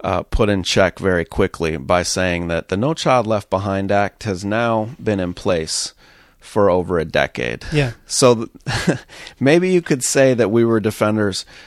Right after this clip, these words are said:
Speaker 1: of the status quo in the first year, two, three, four, five, six, seven, eight. But once you get over a decade, now your policy is the status quo.
Speaker 2: Mm-hmm.
Speaker 1: Has it worked? <laughs> And I,
Speaker 2: Mm-hmm.
Speaker 1: we can say definitively that we have seen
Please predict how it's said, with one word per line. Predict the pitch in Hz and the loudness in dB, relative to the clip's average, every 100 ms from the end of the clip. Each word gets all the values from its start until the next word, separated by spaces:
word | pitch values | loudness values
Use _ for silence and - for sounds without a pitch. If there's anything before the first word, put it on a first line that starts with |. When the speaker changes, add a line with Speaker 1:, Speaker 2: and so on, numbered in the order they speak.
| - | -14
Speaker 1:
of | - 107 | -8 -2
the | 110 | -2
status | - 107 104 98 - | 0 2 2 0 -4
quo | - 101 95 87 | 0 2 0 -2
in | - 101 | -4 -4
the | 95 | -4
first | - 101 92 | -2 -2 -2
year, | 117 110 110 107 104 - _ | -2 0 2 0 -2 -8 _
two, | - 127 110 101 101 - | -4 0 2 2 -2 -6
three, | 113 107 101 101 | -2 0 0 -2
four, | - 107 101 | 0 4 4
five, | 95 110 101 101 | 4 4 4 2
six, | 110 101 - | -2 -2 2
seven, | 110 98 110 | 2 2 2
eight. | 98 | 0
But | 123 | 2
once | 123 135 147 | 2 2 2
you | |
get | 143 139 | 4 4
over | 139 127 | 4 4
a | 113 | 2
decade, | 98 107 - 139 147 151 _ - - | 4 2 4 0 0 -4 _ -20 -8
now | 104 120 131 127 | 0 4 4 4
your | 110 107 123 | 2 4 4
policy | 120 - 110 110 - 101 82 | 4 4 4 4 0 -4 -2
is | 101 110 104 | 0 0 0
the | 95 | -4
status | - - 90 82 - | -2 0 2 0 -4
quo. | - 90 71 | -2 0 0
Speaker 2:
Mm-hmm. | 160 139 151 143 | -4 -4 -4 -6
Speaker 1:
Has | - - 123 | 2 4 6
it | 120 92 | 4 2
worked? | 95 80 - - - | 0 0 -6 -10 -8
<laughs> | - - - | -8 -6 -2
And | 110 107 | 0 2
I, | 107 | 2
Speaker 2:
Mm-hmm. | 110 | 2
Speaker 1:
we | 113 | 0
can | 120 107 | 0 0
say | - 113 | 2 2
definitively | 101 98 - 117 104 98 85 85 78 - - - - | 2 -2 0 0 0 -2 -2 -4 -4 -12 -20 -20 0
that | 104 101 | 2 4
we | 113 | 4
have | 117 110 | 4 2
seen | - 104 104 101 98 | -2 0 2 0 -2